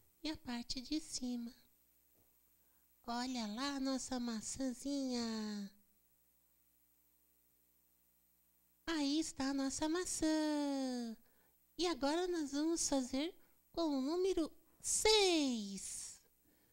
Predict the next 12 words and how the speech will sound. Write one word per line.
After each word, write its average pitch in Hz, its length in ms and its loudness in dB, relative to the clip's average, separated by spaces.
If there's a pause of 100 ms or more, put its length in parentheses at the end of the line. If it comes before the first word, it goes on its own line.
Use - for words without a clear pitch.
(240)
O 349 80 -2
número 302 520 0
seis. - 840 -6 (1600)
Vamos 320 380 -2
fazer 254 420 -2 (140)
uma 277 260 0
florzinha. 262 1080 -2 (4000)
E 302 140 -2
vamos 240 320 -4
pôr 254 220 -6
uns 302 160 -6
pontinhos, 240 960 -4